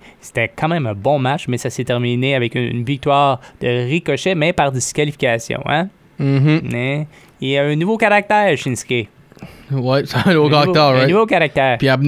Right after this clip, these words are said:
Speaker 2: à part de nouveau, un nouveau briefcase aussi.
Speaker 1: Ouais, non, c'est, c'est pas pire pantoute. Je pense que euh, comment il s'appelle ?
Speaker 2: J D McDonough ?
Speaker 1: Merci beaucoup, je, j'essayais, puis là, j'avais juste, euh,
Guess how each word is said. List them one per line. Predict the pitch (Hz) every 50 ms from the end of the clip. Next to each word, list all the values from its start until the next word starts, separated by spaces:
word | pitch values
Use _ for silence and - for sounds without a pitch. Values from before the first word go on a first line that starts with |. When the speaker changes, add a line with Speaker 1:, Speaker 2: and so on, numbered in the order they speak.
| 151 -
Speaker 2:
à | 147 139
part | 156 160 165
de | 165
nouveau, | 160 156 156 151 170 190 185
un | 165
nouveau | 151 151 143 160 165
briefcase | 143 156 160 156 143 - - 170 170 - -
aussi. | 135 - 175 160 - - - - - - -
Speaker 1:
Ouais, | 139 156 220 330 440 415 339 156
non, | 156 202 262 294 330 233
c'est, | - 151 139 131 127 - - 117 - - 143
c'est | 123 - - - 135 135 - - - - _ _ _ _ _ _ _ - - - - _ _ _ _ _ -
pas | 269 277
pire | 277 - 440 453 453 453
pantoute. | 427 403 370 320 - 269 240 185 - - - - - _ - - - -
Je | 160 143 -
pense | - 226 240 247 233 208 -
que | - 170 170 160 151 147 143 139 135 127 120 - _ _ _ - - - - - - - - - -
euh, | 131 131 131 127 123 120 120
comment | - 156 151
il | 139
s'appelle ? | - 143 131 147 143
Speaker 2:
J | 135
D | 131 139
McDonough ? | 135 135 131 135 135 135 147 160
Speaker 1:
Merci | 147 147 147 143 139 131 127 - -
beaucoup, | 143 131 131 156 165 160 147
je, | - 156 135 131 127 120
j'essayais, | - 131 123 - - 131 131 139 147 151 151 143
puis | 131 123
là, | 135 131
j'avais | 117 120 113 117 117 113 113 107
juste, | 117 131 120 - -
euh, | 120 110 107